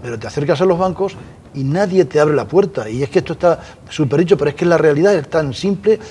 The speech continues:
como que es de dominio público. Y me consta, digo, por sectores con los que yo contacto y que conozco a fondo, y no hay manera de que la gente les dé un, una pequeña ayuda para iniciar ese riesgo, porque además ellos ponen patrimonio, persona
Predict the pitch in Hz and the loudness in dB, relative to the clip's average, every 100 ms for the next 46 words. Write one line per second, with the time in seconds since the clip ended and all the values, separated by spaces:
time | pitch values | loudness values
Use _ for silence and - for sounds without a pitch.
0 | - 143 131 160 185 165 151 139 120 226 | -6 -6 -2 0 2 2 0 -2 -2 -2
1 | 160 120 120 123 113 202 208 196 185 185 | -2 -2 -4 -4 -2 0 2 2 2 2
2 | - - - 139 - 117 190 208 160 127 | 0 -10 -10 -8 -8 -4 -2 0 -2 -4
3 | 139 175 170 139 190 143 123 107 156 - | -2 -2 -2 0 -2 -4 -8 -4 -4 -2
4 | 156 - - - 131 175 202 165 208 - | -4 -6 -14 -8 -2 4 4 2 -4 -8
5 | - - 139 170 208 185 196 196 165 147 | -20 -10 -4 0 0 2 2 2 0 -2
6 | 170 175 175 170 175 - - 160 151 147 | -2 0 0 2 0 -4 -10 -4 -4 -4
7 | - 147 127 185 180 165 196 196 - - | -6 -6 2 4 4 6 6 6 2 -20
8 | - - - 156 156 147 185 202 165 143 | -20 -20 0 2 4 2 4 6 6 4
9 | 208 185 113 - - - 127 165 - 156 | 2 0 -4 -10 -14 -6 0 0 0 0
10 | 147 175 - - - - - 185 160 127 | 0 0 -2 -20 -20 -10 0 2 2 -2
11 | - 131 131 - - 127 127 175 214 226 | -12 -20 -20 -12 -6 -4 2 2 4 2
12 | 226 - - - - 135 - 208 226 | -2 -8 -20 -18 -6 0 4 6 4